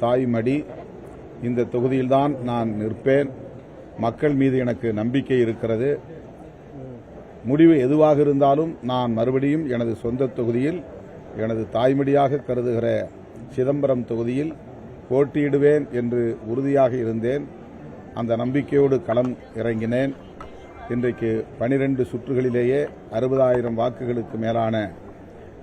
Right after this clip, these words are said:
வித்தியாசத்தில் முன்னணியில் இருக்கிற வாய்ப்பை மக்கள் அளித்திருக்கிறார்கள். இன்னும் பதினோரு சுற்றுகள் எண்ணப்பட வேண்டியிருக்கிறது. ஆகவே இத்தகைய ஒரு வெற்றியை வழங்கிய மக்களுக்கு,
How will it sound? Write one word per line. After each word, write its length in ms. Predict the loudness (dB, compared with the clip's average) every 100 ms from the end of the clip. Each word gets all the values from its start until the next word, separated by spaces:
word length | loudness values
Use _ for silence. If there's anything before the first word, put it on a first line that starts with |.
| -10
வித்தியாசத்தில் 800 | -6 0 4 4 2 -4 -6 -8 -10 -10
முன்னணியில் 400 | -6 -2 0 0
இருக்கிற 400 | 0 -2 -2 -2
வாய்ப்பை 480 | 0 0 0 -2 -2
மக்கள் 300 | -4 -6 -4
அளித்திருக்கிறார்கள். 840 | -2 -4 -4 -6 -2 -2 0 -4 -10 -16 -18 -18 -12
இன்னும் 300 | -4 0 0
பதினோரு 440 | 2 2 4 4 2
சுற்றுகள் 400 | -2 -2 0 0
எண்ணப்பட 420 | 0 -2 -2 -2
வேண்டியிருக்கிறது. 720 | -2 -2 -4 -4 -4 -4 -6 -8 -18 -18 -18 -10
ஆகவே 460 | -4 -2 0 0 -2
இத்தகைய 600 | -6 -6 -2 0 0 -2 -4 -12 -18 -18 -12 -6
ஒரு 140 | -2
வெற்றியை 540 | -2 -2 0 0 0 -4 -12 -20 -20 -20 -20 -20 -4
வழங்கிய 420 | 0 2 2 0
மக்களுக்கு, 600 | -2 -2 -2 -2 -2 -4